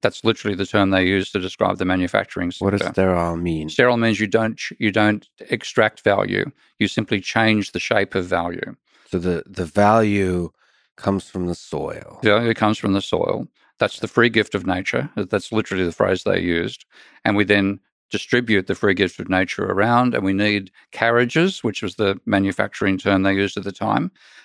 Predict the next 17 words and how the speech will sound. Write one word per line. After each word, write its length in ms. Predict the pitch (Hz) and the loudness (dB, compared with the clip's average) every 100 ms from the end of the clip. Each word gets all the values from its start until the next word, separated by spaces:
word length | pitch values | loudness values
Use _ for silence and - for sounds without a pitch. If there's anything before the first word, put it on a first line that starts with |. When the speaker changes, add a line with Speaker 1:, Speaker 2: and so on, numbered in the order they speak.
| - | -4
Speaker 1:
uh, 260 | 101 101 - | 2 2 2
as 180 | 107 101 | 0 2
well 220 | 101 98 | 2 4
as, 260 | 90 - - - | 0 -8 -18 -4
uh, 280 | 98 95 90 - - | 0 2 0 -4 -6
wheat. 380 | 104 110 190 - _ _ _ - | 2 2 2 -14 _ _ _ -20
Speaker 2:
Mm-hmm. 200 | 101 113 | -16 -10
Speaker 1:
So 300 | - 110 104 | 0 4 4
we, 200 | 101 107 | 4 0
to 140 | - 110 | 0 2
make 220 | 104 - | 2 0
the 60 | |
carriages, 680 | 98 143 147 117 104 104 104 | -4 0 2 2 2 -2 0
we 120 | 107 | -4
take 320 | 101 113 110 110 | -2 0 0 -2
what's 160 | - | -4
been 380 | - 101 101 | 0 2 2